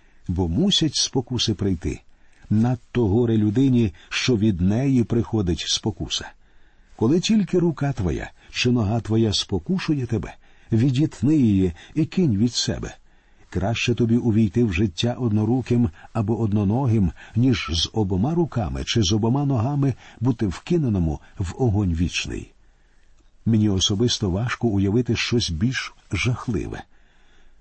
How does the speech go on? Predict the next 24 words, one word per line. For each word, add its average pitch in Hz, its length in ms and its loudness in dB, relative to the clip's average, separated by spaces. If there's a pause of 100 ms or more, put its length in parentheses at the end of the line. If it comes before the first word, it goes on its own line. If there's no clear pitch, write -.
(160)
«І 143 80 2
коли 160 280 2
твоє 170 440 2
око 98 300 -2
тебе 98 320 -2
спокушує, 92 920 -4 (360)
його 113 340 2
вибери 98 480 0 (240)
і 156 100 0
кинь 117 300 0
від 101 160 -2
себе. - 400 -6 (500)
Краще 117 440 -2
тобі 120 260 2
однооким 113 720 0
війти 110 360 2
в 95 120 -2
життя, 92 480 -2 (300)
ніж 98 420 2
з - 100 -4
обома 120 440 0
очима 123 540 0
бути 117 260 0
вкиненому 117 680 0